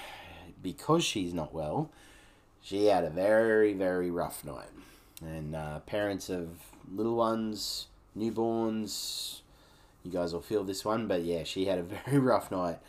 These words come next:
She woke up about eleven thirty, and I think the wife and I managed to get her back to sleep at about three o'clock.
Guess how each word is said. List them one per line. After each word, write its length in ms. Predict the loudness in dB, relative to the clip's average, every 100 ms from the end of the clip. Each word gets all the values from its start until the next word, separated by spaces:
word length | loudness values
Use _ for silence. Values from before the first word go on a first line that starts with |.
| -20 -20 -20 -20 -20
She 180 | -12 -2
woke 260 | 2 4
up 180 | 2 0
about 400 | 0 0 0 -4
eleven 640 | -8 -6 -2 -2 -2 -4 -6
thirty, 680 | -10 -4 0 0 -2 -6 -6 -12 -20 -20 _ -20 -10
and 220 | -4 -2
I 40 | -2
think 220 | -4 -4
the 80 | -2
wife 300 | 2 2 2
and 80 | -2
I 100 | 0
managed 360 | 0 -2 -4
to 60 | -6
get 200 | -6 -6 -6
her 180 | -4 -2
back 300 | 0 0 -2
to 80 | -8
sleep 340 | -12 -4 -4 -4
at 80 |
about 300 | -6 -6 -8
three 360 | -12 -6 -2 0
o'clock. 480 | -2 -8 -14 -16